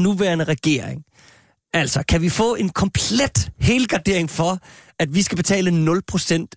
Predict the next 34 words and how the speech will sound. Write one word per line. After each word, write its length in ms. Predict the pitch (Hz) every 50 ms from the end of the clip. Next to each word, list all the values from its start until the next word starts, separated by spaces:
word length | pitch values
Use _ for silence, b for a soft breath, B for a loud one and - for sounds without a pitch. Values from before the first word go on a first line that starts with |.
| _ _ _ _ -
i 40 |
skat, 480 | 160 - - - 139 135 139 - - - _ _ _ _ _ _ _ -
også 260 | 175 190 214 - 214
i 120 | 202 208 160
fremtiden? 680 | - - 139 143 156 160 - - - 98 98 98 139 _ _ _ _ _ _ _ _ _ _ _ _ _ _ _ _ _ _ _ _ _ _ _ -
Øh, 380 | 143 143 139 135 131 123 117 113 - -
og 60 | 165
der 80 | - 202
tænkte 140 | - - 180 170
jeg, 140 | - -
det 120 | - 170 208
var 100 | 208 -
sgu 180 | - - 131
alligevel 480 | 117 127 131 143 135 139 131 120 - - - _ _ _ _ _ _ _ _ _ _ _ _ _ _ _ -
en 120 | 156 156
rygende 340 | 139 143 170 196 208 185 151
pistol 420 | - - - - - - - 233
<laughs> 340 | - - 208 156 - - 180
på 60 | - - -
en 60 | 196 170
eller 120 | 156 -
anden 160 | 170 156 165
måde. 120 | 156 156 165 B B B B B B B B
Altså, 140 | - 185 147
det 20 | 202
er 40 |
jo 60 | 170 135
helt 140 | 170 269 294
bizart, 480 | 254 220 - - 208 208 262 - 143 - b b b b b
Preben 220 | - 156 165 160 156
William, 260 | 165 165 160 151 139
det 100 | 165 170
her. 240 | 170 175 165 143 127 117 _ _ _ _ _ _ _ _ - -
Øh, 720 | 147 143 139 135 135 131 127 127 127 123 123 123 123 117